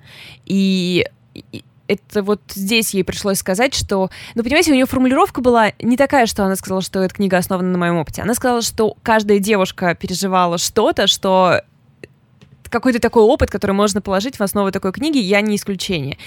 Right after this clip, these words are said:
Мы не знаем ни в каких масштабах, ни что именно в, из этой истории ее реальная история. И я предпочитаю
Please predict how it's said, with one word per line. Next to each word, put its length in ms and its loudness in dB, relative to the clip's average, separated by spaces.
Мы 120 2
не 100 0
знаем 300 0
ни 80 0
в 60 -14
каких 320 -6
масштабах, 560 0
ни 100 0
что 220 -2
именно 420 0
в, 60 -2
из 120 0
этой 220 -4
истории 480 -2
ее 180 4
реальная 440 4
история. 460 -2
И 120 -6
я 240 2
предпочитаю 760 0